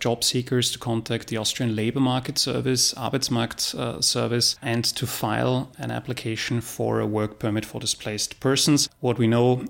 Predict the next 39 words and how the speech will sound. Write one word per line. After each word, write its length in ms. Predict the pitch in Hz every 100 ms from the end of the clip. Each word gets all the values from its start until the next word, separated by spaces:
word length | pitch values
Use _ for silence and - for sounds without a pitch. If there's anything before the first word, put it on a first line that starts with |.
| -
from 480 | 117 110 110 110 -
the 60 |
information 520 | 113 - 110 113 -
that 80 | 120
has 100 | 117
been 160 | - 117
disclosed 480 | 110 - 117 113 -
so 160 | 127
far 280 | - 104 110
is 120 | 110
that, 340 | - 110 - -
uh, 120 | 113
these 200 | 117 117
applications 720 | 113 127 120 120 - 120 113
will 160 | 110 120
be 260 | 113 110
handled 300 | 117 113 120
as 140 | 117 107
expeditiously 680 | 113 - 120 120 131 117 110
as 100 | 107
possible. 520 | 123 120 - 123 120
There 240 | - 117 110
will 100 | 110
be 300 | 113 107 110
no 220 | 113 107
substitute 640 | - 127 - - 120 123
employee, 640 | 87 117 - 120 110 113 -
uh, 220 | 123 113
proceedings, 720 | 110 123 - 113 113 110 107
but 360 | - 113 107 - -
basic 320 | 123 123 131
information 480 | 123 110 117 113 -
about 240 | 117 107 -
the 80 |
employer 560 | 110 - 113 113 113 117
and 320 | - 127 107
the 100 | 117
envisaged, 640 | 110 107 113 113 - - 120
um, 320 | 107 107